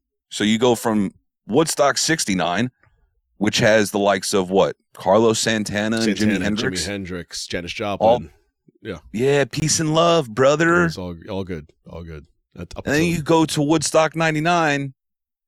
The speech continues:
Speaker 1: and they got what?
Speaker 2: Red
Speaker 1: Kid Rock,
Speaker 2: Red Hot Chili Peppers.
Speaker 1: Metallica, I'm pretty sure,
Speaker 2: No,
Speaker 1: something
Speaker 2: it
Speaker 1: like
Speaker 2: was <laughs>
Speaker 1: that.
Speaker 2: Red Hot Chili Peppers.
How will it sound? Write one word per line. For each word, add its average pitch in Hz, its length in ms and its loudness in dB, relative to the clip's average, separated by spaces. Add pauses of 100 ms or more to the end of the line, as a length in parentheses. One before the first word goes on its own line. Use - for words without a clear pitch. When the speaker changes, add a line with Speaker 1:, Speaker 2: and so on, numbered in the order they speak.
(240)
Speaker 1:
and 127 140 -2
they 143 80 2
got 135 200 4
what? 127 240 4 (540)
Speaker 2:
Red 95 160 -6
Speaker 1:
Kid 139 220 4
Rock, 135 380 2 (120)
Speaker 2:
Red 110 200 -6
Hot 113 120 -6
Chili 113 200 -4
Peppers. 113 160 0
Speaker 1:
Metallica, 147 440 4
I'm 147 60 2
pretty 156 240 2
sure, 160 240 2
Speaker 2:
No, 156 60 2
Speaker 1:
something 156 240 0
Speaker 2:
it - 20 2
Speaker 1:
like 156 80 2
Speaker 2:
was - 80 0
<laughs> 160 200 4
Speaker 1:
that. - 20 -8
Speaker 2:
Red 127 180 -4
Hot 131 140 -6
Chili 123 200 -6
Peppers. 110 680 -8